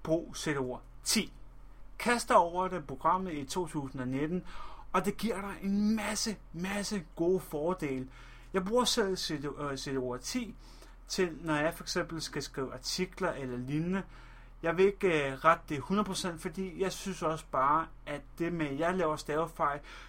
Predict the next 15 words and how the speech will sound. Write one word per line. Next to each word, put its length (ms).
det 160
viser 300
også 360
bare, 320
at, 460
øh, 420
at 120
det 80
er 100
okay 600
at 100
lave 160
stavefejl 680
som 240
ordblind. 440